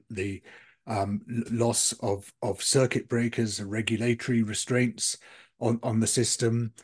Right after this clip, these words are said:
um, the, um, um, the loss of firewalls between one part of a system and the other part as the food system has been globally standardized. Um, all these factors,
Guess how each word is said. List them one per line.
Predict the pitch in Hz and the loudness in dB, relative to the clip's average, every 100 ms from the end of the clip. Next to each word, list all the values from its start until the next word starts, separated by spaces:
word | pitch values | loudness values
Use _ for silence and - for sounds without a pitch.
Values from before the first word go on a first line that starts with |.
| - _ - | -20 _ -2
um, | 110 107 104 107 - | 2 2 2 0 0
the, | 110 107 104 - - | 2 2 2 0 -4
um, | 107 101 104 - _ _ _ - | -2 0 -2 -4 _ _ _ 0
um, | 110 101 104 | 0 2 -2
the | 117 107 | -2 0
loss | 110 - | 2 0
of | 110 | -4
firewalls | - 131 127 120 120 117 113 - - | 0 4 4 6 6 6 4 0 -2
between | 110 - 113 110 107 104 123 _ _ - | -8 0 2 2 0 -4 -16 _ _ -12
one | 101 113 117 | 0 2 2
part | 123 113 113 | 2 -2 -2
of | |
a | 110 | -4
system | - 117 - 110 | -2 -2 -2 -2
and | 101 | 0
the | 110 | 0
other | 123 | 0
part | 113 120 113 113 - - - - - | -2 0 0 0 -4 -20 -20 -18 -4
as | 107 104 - - _ _ - | 0 2 0 -2 _ _ -10
the | 113 98 | -6 2
food | 123 113 | 4 4
system | - 110 117 101 | 2 0 -2 -2
has | 104 | -4
been | - 104 107 | -2 -4 -2
globally | 107 104 98 98 98 - | -2 -2 -4 -6 -8 -8
standardized. | - 117 107 104 95 82 - - - _ - - - _ - | -4 0 0 -2 -6 -10 -10 -12 -12 _ -20 -20 -20 _ -2
Um, | 117 113 - - | 0 0 -2 4
all | 160 175 | 8 10
these | 156 143 127 - | 8 4 2 0
factors, | 131 123 - 92 - | -4 -4 -8 -10 -10